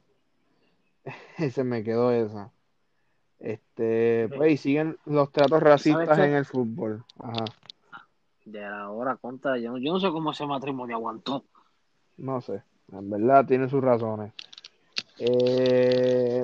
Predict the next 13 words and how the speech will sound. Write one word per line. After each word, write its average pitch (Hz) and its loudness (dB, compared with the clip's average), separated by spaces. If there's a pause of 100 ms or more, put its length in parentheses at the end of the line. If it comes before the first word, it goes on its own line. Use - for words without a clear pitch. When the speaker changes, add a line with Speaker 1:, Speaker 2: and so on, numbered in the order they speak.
Speaker 1:
pues 165 2
siguen 160 4
los, 175 4 (140)
los 156 2
tratos 170 4
racistas. 165 4
Ahora 147 8
pasó 160 2
uno 165 2
en 160 4
la 143 6
Liga 143 4
Mexicana. 151 2